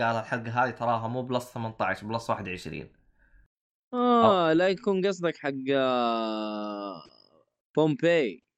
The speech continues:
Speaker 1: آه، اللي الدنيا بالكامل، آه، اختفت. هذيك.
Speaker 2: أيوة، بومباي،
Speaker 1: مم.
Speaker 2: بومباي.
Speaker 1: مم.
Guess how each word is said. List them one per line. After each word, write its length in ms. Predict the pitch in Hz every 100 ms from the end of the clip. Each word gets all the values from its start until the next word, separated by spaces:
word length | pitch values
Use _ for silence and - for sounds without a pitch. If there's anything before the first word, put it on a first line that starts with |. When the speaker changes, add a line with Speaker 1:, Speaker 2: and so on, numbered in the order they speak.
| _ _ _
Speaker 1:
آه، 800 | 104 110 110 107 101 73 - - - _ 101
اللي 200 | 107 117
الدنيا 340 | 117 135 131
بالكامل، 580 | 113 117 - 127 104 101
آه، 540 | 101 82 52 - 60 107
اختفت. 600 | - - 87 - _ _ _ _ _ _ _ _ _ 117
هذيك. 220 | 113 107
Speaker 2:
أيوة، 400 | 220 269 302 294 _ -
بومباي، 380 | 208 208 233 185
Speaker 1:
مم. 60 |
Speaker 2:
بومباي. 580 | 180 202 214 202 113 101 _ _
Speaker 1:
مم. 320 | 104 107 98